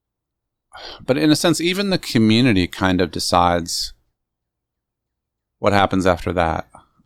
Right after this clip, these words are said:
Um, the feedback I got and the ferocity of it was forceful enough that I had to reconsider. The reconsidering made my argument better. I think that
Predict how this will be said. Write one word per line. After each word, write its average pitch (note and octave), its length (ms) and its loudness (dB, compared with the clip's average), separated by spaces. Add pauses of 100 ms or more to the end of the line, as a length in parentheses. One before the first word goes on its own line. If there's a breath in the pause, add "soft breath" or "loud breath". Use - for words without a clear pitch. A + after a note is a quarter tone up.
Um, E2+ 480 -2 (960)
the G#2+ 100 -2
feedback C3+ 540 2
I F2+ 100 2
got A#2 300 4
and F#2 120 2
the F2 60 -2
ferocity G2 680 2
of G#2+ 140 4
it F2 220 -4 (420)
was G2+ 680 2 (920)
forceful B2+ 720 2
enough E2+ 580 -2 (840)
that G2+ 100 0
I F#2 60 0
had G#2+ 220 2
to G2+ 80 4
reconsider. F#2+ 680 0 (1200)
The G2 100 -4
reconsidering G2 840 2
made F2+ 160 2
my F2+ 100 2
argument F2 440 0
better. F2+ 340 -2 (1080)
I F2 100 -4
think A2 220 0
that F#2 340 2